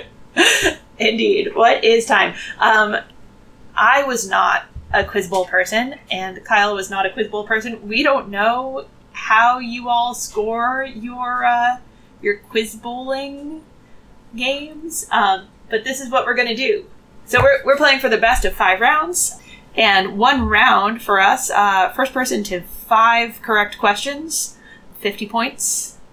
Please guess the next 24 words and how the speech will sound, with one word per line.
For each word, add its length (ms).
uh, 280
wins. 580
There 180
are 40
a 60
few 240
questions 380
in 80
here 160
that 120
seem 160
to 100
have 220
weird 200
numbers 280
of 100
points. 400
We'll 180
just, 360
we'll 160
just 200
figure 300
it 100
out 380